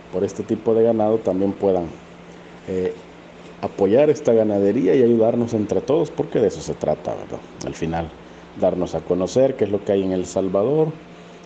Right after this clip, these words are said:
que sí se puede encontrar. Así es que, repito, se pueden comunicar con Cristian, se pueden comunicar conmigo,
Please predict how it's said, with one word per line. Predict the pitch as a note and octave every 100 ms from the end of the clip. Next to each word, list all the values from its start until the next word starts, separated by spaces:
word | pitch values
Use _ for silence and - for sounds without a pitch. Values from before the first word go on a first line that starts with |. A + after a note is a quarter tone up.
| -
que | G2
sí | F2+ G#2+
se | G2+
puede | - F#2+ F#2 F#2 F#2 -
encontrar. | G2 F#2+ E2+ D#2+ D#2 C#2+ B1+ - - - - - - - - - - - - - -
Así | G#2
es |
que, | G#2 A2
repito, | A2 F3+ - -
se | A#2+
pueden | A2+ A2
comunicar | G#2+ G2+ G#2 G2+ G#2 G2+
con | A2+ A2
Cristian, | C#3+ D#3 E3
se | C#3+ A2
pueden | G#2+ G#2+
comunicar | G2+ G2+ G#2+ G#2 G#2+ G#2+
conmigo, | A2+ A#2+ E3+ D#3+